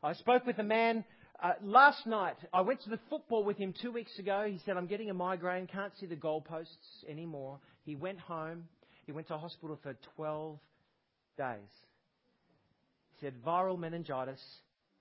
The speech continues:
then a form of golden staph on top of it." He said, "One in three of us will die." And he said to me on his way home as he's recovering, there's someone my age, he said, "I think God's telling me I need to step up." Wow.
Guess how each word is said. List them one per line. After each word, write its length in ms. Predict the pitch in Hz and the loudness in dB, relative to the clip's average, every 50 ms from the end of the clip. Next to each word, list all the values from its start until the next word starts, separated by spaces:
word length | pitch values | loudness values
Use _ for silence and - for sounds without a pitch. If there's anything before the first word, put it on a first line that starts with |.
| _ _ _ _ _ _ - | _ _ _ _ _ _ -8
then 120 | 143 151 | -8 -8
a 40 | 147 | -8
form 280 | - - 165 165 160 | -8 -6 -6 -6 -6
of 140 | 156 123 107 | -6 -6 -4
golden 320 | 156 151 151 143 156 156 147 - - | -2 -2 -2 -2 -6 -10 -12 -12 -10
staph 220 | 156 127 127 - | -10 -10 -10 -10
on 100 | 131 123 | -12 -14
top 220 | 117 135 123 - 120 | -12 -12 -14 -14 -16
of 80 | 95 | -18
it." 120 | 107 101 - _ _ _ _ _ _ _ _ _ _ _ _ _ _ _ _ _ _ - | -20 -20 -20 _ _ _ _ _ _ _ _ _ _ _ _ _ _ _ _ _ _ -20
He 80 | 135 117 | -18 -14
said, 160 | - 139 123 120 | -12 -10 -8 -8
"One 160 | 139 139 156 | -8 -6 -6
in 100 | 165 170 | -8 -8
three 280 | 170 - 170 151 147 | -10 -8 -8 -6 -6
of 80 | 147 135 | -8 -10
us 80 | 135 - - | -12 -16 -16
will 80 | 139 139 | -16 -12
die." 380 | 127 131 110 101 101 98 101 104 101 - _ _ _ _ _ _ _ _ _ _ _ _ _ _ _ _ _ - 143 | -10 -8 -8 -10 -12 -14 -18 -20 -20 -20 _ _ _ _ _ _ _ _ _ _ _ _ _ _ _ _ _ -18 -16
And 80 | 135 | -14
he 80 | 131 123 | -14 -12
said 260 | - - 196 196 196 | -8 -6 -6 -6 -6
to 60 | 196 | -6
me 140 | 196 180 170 | -6 -6 -6
on 80 | 165 160 | -6 -6
his 140 | 151 127 | -8 -6
way 220 | - 175 175 185 190 | -4 -2 -2 -2 -2
home 300 | 180 170 165 165 165 160 | -2 -4 -4 -4 -4 -6
as 100 | 147 - | -8 -10
he's 180 | 147 135 110 | -12 -14 -14
recovering, 640 | 123 139 - - 156 151 139 139 147 147 147 147 139 - _ _ _ - | -14 -14 -10 -6 -6 -6 -4 -6 -8 -10 -10 -12 -14 -16 _ _ _ -12
there's 180 | 160 170 - - - - - | -10 -10 -10 -10 -14 -14 -12
someone 240 | - - 170 165 170 | -10 -8 -6 -6 -4
my 300 | 160 151 143 131 120 120 | -4 -6 -6 -6 -8 -10
age, 280 | 123 131 - - - _ _ _ _ _ _ _ _ _ _ _ _ _ | -12 -14 -20 -20 -20 _ _ _ _ _ _ _ _ _ _ _ _ _
he 80 | - 127 - - | -18 -16 -12 -10
said, 180 | 147 135 123 | -8 -8 -6
"I 120 | 127 117 113 | -6 -8 -8
think 260 | - 160 165 156 - | -10 -12 -12 -10 -8
God's 240 | 147 139 135 131 - _ - | -8 -8 -8 -8 -12 _ -14
telling 220 | 135 127 123 123 | -12 -12 -12 -12
me 140 | 127 123 117 | -12 -12 -12
I 80 | 110 | -12
need 160 | 110 113 113 107 | -14 -14 -16 -18
to 100 | 95 - _ - - - - - _ - | -20 -20 _ -20 -20 -20 -20 -20 _ -20
step 240 | 110 107 113 - | -18 -18 -16 -16
up." 160 | 110 87 87 _ _ _ _ _ _ _ _ _ _ _ _ - | -16 -18 -18 _ _ _ _ _ _ _ _ _ _ _ _ -14
Wow. 240 | 123 110 101 95 87 | -12 -12 -12 -14 -18